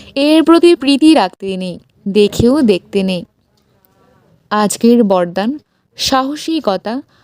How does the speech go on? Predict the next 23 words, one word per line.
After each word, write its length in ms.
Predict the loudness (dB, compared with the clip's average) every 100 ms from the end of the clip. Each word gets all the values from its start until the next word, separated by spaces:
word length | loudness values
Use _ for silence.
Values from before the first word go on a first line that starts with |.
| _
আর 200 | -2 -2 -2
উৎসাহ 520 | -4 -2 -2 -2 0
উদ্দীপনার 880 | 2 2 2 2 2 4 4 2 2
ডানায় 380 | 0 -2 -2 -2
ভর 320 | -2 -2 -2
করে 340 | -2 -2 -2 -6 -14 -20 -4
উড়ন্ত 500 | 2 4 4 2 2
কলাতে 600 | 0 2 0 -2 -4 -6 -4
উঠতে 340 | -4 -2 -2
থাকা 440 | 0 -2 -2 -4 -4 -10 -20 -6
তীব্র 440 | -2 0 2 2
পুরুষার্থী 760 | 2 2 0 -2 -6 -4 0 0
ভব। 420 | 2 0 -2 -4 -8 _ _ -20 _ _ _ _ _ _
উড়ন্ত 420 | 2 4 2 4
কলার 580 | 2 2 0 0 -2 -2
দুটি 320 | -2 -4 -2
ডানা 340 | 0 -2 -2 -6
আছে, 320 | -6 -6 -8 -10 _ _ _ _
সাহসিকতা 1040 | -4 2 2 2 -2 -2 -2 -2 -2 -4 -6 _ -4
আর 180 | -2 0
উৎসাহ 480 | 0 -2 -2 -2 2
উদ্দীপনার 760 | 2 2 0 0 0 2 2
ডানা। 360 | 2 0 -4